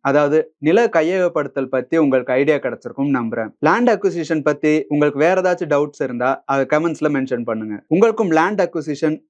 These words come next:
இல்லைன்னா ப்ராப்பர்ட்டி ரிலேட்டடான வேற ஏதாச்சும் டிஸ்பியூட்ஸ் இருந்தா, டிஸ்கிரிப்ஷன்ல நாங்க ஒரு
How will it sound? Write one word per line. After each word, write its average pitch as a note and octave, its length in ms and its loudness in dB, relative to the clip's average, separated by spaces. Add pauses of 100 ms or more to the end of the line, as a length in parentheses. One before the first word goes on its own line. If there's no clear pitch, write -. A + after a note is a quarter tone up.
இல்லைன்னா C#3+ 260 4 (140)
ப்ராப்பர்ட்டி G3 460 0
ரிலேட்டடான D3+ 580 -2
வேற D3 200 2
ஏதாச்சும் D3+ 300 -2
டிஸ்பியூட்ஸ் C#3 420 -4
இருந்தா, A#2 300 -6 (280)
டிஸ்கிரிப்ஷன்ல F#3+ 580 0
நாங்க D3 180 -2
ஒரு C#3 80 -4